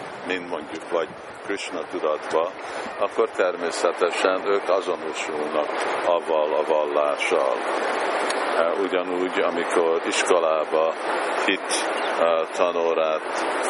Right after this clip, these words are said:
eh, van, eh, és tanulnak mondjuk vagy egyik vallás, vagy egy másik, akkor ők természetesen fognak azonosulni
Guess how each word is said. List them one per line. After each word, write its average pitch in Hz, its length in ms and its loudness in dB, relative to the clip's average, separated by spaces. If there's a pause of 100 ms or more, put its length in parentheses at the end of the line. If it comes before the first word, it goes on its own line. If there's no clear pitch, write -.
(240)
eh, 80 600 2
van, 87 320 4
eh, 76 1000 0
és - 260 2
tanulnak 82 760 2
mondjuk 80 380 0 (520)
vagy 82 300 4 (440)
egyik - 320 -2
vallás, 85 640 2
vagy 82 220 2
egy 80 200 0
másik, 82 580 2 (680)
akkor 98 760 2 (600)
ők 101 140 -2
természetesen 90 1040 0
fognak 85 540 0 (360)
azonosulni 82 1120 -2